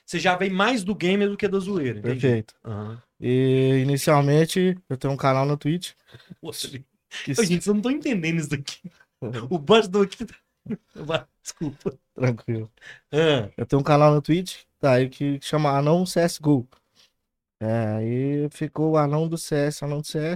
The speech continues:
Speaker 1: Do C S,
Speaker 2: só
Speaker 1: aham.
Speaker 2: que o meu público, acho que não sei pela facilidade, pelo carinho, intimidade, começou a me chamar de Anãozeira. Eu gostei.
Speaker 1: Aham.
Speaker 2: E tanto é que eu pensei, Anão do C S é uma coisa que me limita muito, é,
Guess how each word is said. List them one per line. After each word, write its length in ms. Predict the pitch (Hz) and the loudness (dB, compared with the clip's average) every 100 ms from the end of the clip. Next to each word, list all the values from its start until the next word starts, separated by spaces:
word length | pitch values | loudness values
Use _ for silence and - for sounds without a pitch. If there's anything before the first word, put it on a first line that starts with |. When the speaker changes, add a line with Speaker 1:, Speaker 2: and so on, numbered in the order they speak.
| 131 | -6
Speaker 1:
Do 40 | 139 | -6
C 60 | 120 | -6
S, 120 | 123 127 127 | -8 -8 -2
Speaker 2:
só 80 | |
Speaker 1:
aham. 100 | 160 139 | 0 -2
Speaker 2:
que 160 | 175 170 | -4 -4
o 80 | |
meu 220 | 165 170 180 | -2 -2 -2
público, 560 | 170 180 196 190 196 - _ - _ _ - | -2 -2 -4 -6 -8 -8 _ -20 _ _ -14
acho 140 | 131 | -14
que 80 | - | -10
não 100 | 143 | -6
sei 140 | 151 151 | -4 -4
pela 260 | 147 139 | -2 -2
facilidade, 840 | 135 143 143 147 135 160 170 135 | -2 -6 -4 -4 -2 0 0 0
pelo 320 | 127 135 135 127 | -4 -4 -4 -4
carinho, 400 | 139 131 143 147 | -2 -2 -4 -6
intimidade, 500 | 147 143 143 160 - | -6 -4 -4 -4 -6
começou 380 | 175 165 165 | -6 -6 -6
a 20 | 165 | -8
me 40 | |
chamar 240 | 175 165 165 | -8 -6 -2
de 80 | 160 | -2
Anãozeira. 560 | 180 208 147 135 127 - - - - _ | 0 0 0 0 -2 -6 -20 -20 -20 _
Eu 120 | 175 | 0
gostei. 520 | 185 240 - 151 143 - _ _ | 4 2 2 0 0 -6 _ _
Speaker 1:
Aham. 360 | 123 107 110 123 _ _ _ | -14 -12 -14 -16 _ _ _
Speaker 2:
E 560 | 135 135 143 143 147 147 | -8 -4 0 2 2 0
tanto 220 | - 156 156 | -2 -2 -2
é 80 | |
que 100 | 151 | -2
eu 60 | 160 | -4
pensei, 420 | 165 160 - 131 | -2 -4 -4 -2
Anão 280 | 120 123 139 | -2 -2 -6
do 60 | - | -6
C 120 | 139 | -4
S 260 | 139 - 147 | -4 -6 -10
é 40 | |
uma 160 | 147 143 | -8 -8
coisa 300 | 151 147 - | -4 -6 -4
que 80 | |
me 160 | 151 151 | -4 -2
limita 420 | 147 147 147 175 | 0 -2 -2 -2
muito, 380 | 156 147 147 | -2 -2 -2
é, 100 | - | -4